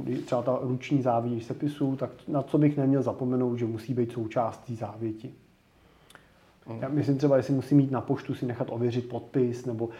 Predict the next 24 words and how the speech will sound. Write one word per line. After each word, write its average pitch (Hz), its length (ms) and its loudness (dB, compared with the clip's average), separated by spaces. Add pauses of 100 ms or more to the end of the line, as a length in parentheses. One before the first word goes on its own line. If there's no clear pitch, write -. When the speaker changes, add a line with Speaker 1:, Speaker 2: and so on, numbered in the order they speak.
(180)
Speaker 1:
jak, 123 200 0
jak, 139 180 2
aby 131 160 2
ta 147 100 6
pravost 127 400 0
prostě 120 280 -6
té 123 100 -8
závěti 113 440 -6
byla, 107 320 -4 (360)
a, 107 220 -6
co 123 160 -8
nejvyšší. 104 500 -8 (180)
Speaker 2:
Hmm, 117 440 0 (180)
nemusí 104 280 -8
tam 98 180 -6
být, 104 180 -10 (340)
eh, 98 40 -6
nic 98 260 -8
takhle, 101 300 -6 (100)
eh, 98 360 -10
zvláštního, 98 560 -6 (140)
opravdu 98 400 -6
stačí, 101 500 -8 (720)
eh, - 40 -4